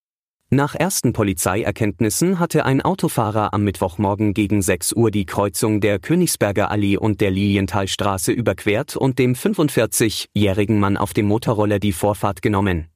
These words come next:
teilte die Polizei mit. Der Rollerfahrer prallte in die Seite des Autos,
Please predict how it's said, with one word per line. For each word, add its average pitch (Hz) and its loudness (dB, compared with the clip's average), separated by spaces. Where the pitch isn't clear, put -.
teilte 113 0
die 117 2
Polizei 98 0
mit. 85 -6
Der 120 4
Rollerfahrer 117 0
prallte 95 -4
in 127 2
die 120 0
Seite 107 -2
des 95 -2
Autos, 107 -2